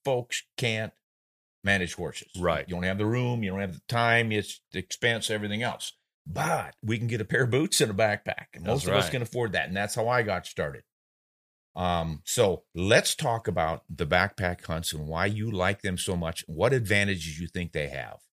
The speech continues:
Speaker 2: When I started backpacking, it was kind of an interesting deal because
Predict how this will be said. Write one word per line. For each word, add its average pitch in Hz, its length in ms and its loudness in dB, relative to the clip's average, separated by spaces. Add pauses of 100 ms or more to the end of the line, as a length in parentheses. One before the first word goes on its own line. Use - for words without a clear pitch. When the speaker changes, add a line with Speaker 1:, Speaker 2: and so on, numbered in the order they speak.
(500)
Speaker 2:
When 113 120 4
I 226 120 8
started 131 380 8
backpacking, 98 680 6
it 87 40 -2
was 80 120 -6
kind 165 220 6
of 131 60 4
an 113 80 6
interesting 117 500 6
deal 110 280 8
because 104 760 4